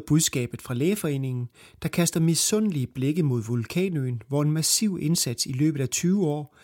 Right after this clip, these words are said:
har sat en effektiv prop i de unges alkoholforbrug. Det lå tidligere på niveau med forbruget blandt danske unge. Spørger man de unge i dag, vil toogtredive procent af de danske femten-årige fortælle, at de har været fulde inden for den seneste måned,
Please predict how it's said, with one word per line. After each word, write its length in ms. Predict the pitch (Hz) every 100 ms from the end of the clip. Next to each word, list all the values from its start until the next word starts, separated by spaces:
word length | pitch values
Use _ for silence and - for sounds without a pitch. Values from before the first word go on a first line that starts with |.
| - - -
har 100 | -
sat 220 | 156 170
en 100 | 165 -
effektiv 500 | 190 175 - 143 131
prop 320 | - 151 -
i 80 | -
de 180 | 139 -
unges 320 | 127 139 - -
alkoholforbrug. 760 | 139 143 117 107 117 113 98 - _ _ _ _ _ _ _ _ _ -
Det 100 | 160
lå 120 | 156
tidligere 360 | 151 214 233 143
på 160 | 123
niveau 400 | 113 110 131 151 135
med 80 |
forbruget 400 | 113 113 131 143
blandt 280 | 117 120 107
danske 380 | 131 175 - 123
unge. 240 | 110 110 117 _ _ _ _ _ _ - -
Spørger 280 | - - 220
man 140 | 202 160
de 180 | 170
unge 160 | 147 175
i 80 | 175
dag, 340 | 143 147 143 _ _ _ _
vil 100 | 143
toogtredive 600 | - 208 170 - 131 156
procent 420 | 151 - 147 156
af 60 | 123
de 80 | 117
danske 340 | 123 143 -
femten-årige 580 | - 170 185 - 117 113
fortælle, 460 | - - 185 180 -
at 140 | -
de 60 | 156
har 60 | 139
været 180 | 127
fulde 380 | - 160 160 185
inden 160 | 143 151
for 100 | 139
den 120 | 131
seneste 500 | - 135 131 143 117
måned, 380 | 117 127 156